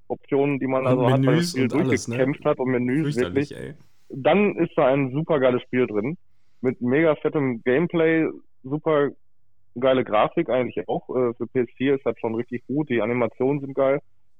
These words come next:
Speaker 1: Ähm, man hat sehr viel Looten, also ich meine, das ganze Spiel besteht aus Looten. Das Prinzip ist, äh, töte Monster, um deren Haut zu klauen, damit du bessere Waffen machen kannst, um bessere Monster zu töten und seine Haut zu klauen.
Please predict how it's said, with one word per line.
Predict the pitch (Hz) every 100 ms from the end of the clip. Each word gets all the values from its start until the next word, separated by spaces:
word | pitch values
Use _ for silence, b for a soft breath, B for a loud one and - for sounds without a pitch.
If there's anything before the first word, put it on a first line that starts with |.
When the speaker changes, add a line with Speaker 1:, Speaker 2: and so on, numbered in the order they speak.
| -
Speaker 1:
Ähm, | - 117 113 113 110
man | 107 113
hat | 107
sehr | 110 131 135
viel | 147 139 135 120
Looten, | 117 135 143 170 185 180 -
also | 107 98
ich | 101
meine, | 101
das | 107
ganze | 110 107
Spiel | - - - 117 113 - -
besteht | - 104
aus | 104 104
Looten. | 123 107 95
Das | 90 -
Prinzip | - 104 120 110
ist, | 117 - -
äh, | 101 110 104 -
töte | 123 123
Monster, | 110 127 - 123
um | 113 113
deren | 113 113
Haut | 110 131
zu | 135
klauen, | - 131 127 139
damit | 117 123
du | 120
bessere | 110 - 113
Waffen | 107 - 127
machen | 123 127
kannst, | 135 -
um | 120
bessere | 117 117 131
Monster | 131 135 107
zu | 107
töten | 92 104 113
und | 123
seine | 139 110
Haut | 92
zu | 98
klauen. | - 101